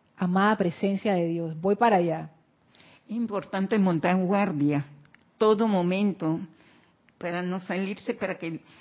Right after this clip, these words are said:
Speaker 2: esa costra no te toque.
Speaker 1: No, la costra ya está encima de ti, pero para disolverla,
Speaker 2: Ujú.
Speaker 1: sí.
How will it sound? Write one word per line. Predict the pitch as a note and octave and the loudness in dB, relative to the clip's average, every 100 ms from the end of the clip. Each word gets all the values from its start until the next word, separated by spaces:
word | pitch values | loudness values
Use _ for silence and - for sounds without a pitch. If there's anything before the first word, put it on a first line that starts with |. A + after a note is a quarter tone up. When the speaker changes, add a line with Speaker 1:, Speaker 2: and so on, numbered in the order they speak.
| - | -12
Speaker 2:
esa | F#3 G#3 | -8 -8
costra | - G3+ G3 F#3+ | -6 -6 -4 -4
no | F#3+ F#3 | -4 -4
te | F3+ | -8
toque. | - G3+ - D#3 _ _ _ _ _ _ - - _ | -6 -8 -8 -14 _ _ _ _ _ _ -20 -20 _
Speaker 1:
No, | C4 | 2
la | A3 | 4
costra | G3 A#3 D4 | 4 2 2
ya | C#4+ | 2
está | C#4 | 2
encima | C#4 C#4+ C4+ B3 | -2 -2 0 0
de | F#3 | 0
ti, | A#3 G#3 - - | -2 -4 -6 -6
pero | - G#3+ G3+ | 2 4 6
para | G3+ F#3+ | 6 6
disolverla, | F#3 F#3+ G3 F#3 F#3 B3+ C#4 G3 F#3 F#3+ A#3 | 4 -2 -2 -2 4 6 6 4 2 0 -4
Speaker 2:
Ujú. | F3+ E3 | -12 -6
Speaker 1:
sí. | G3+ F#3 | -4 -4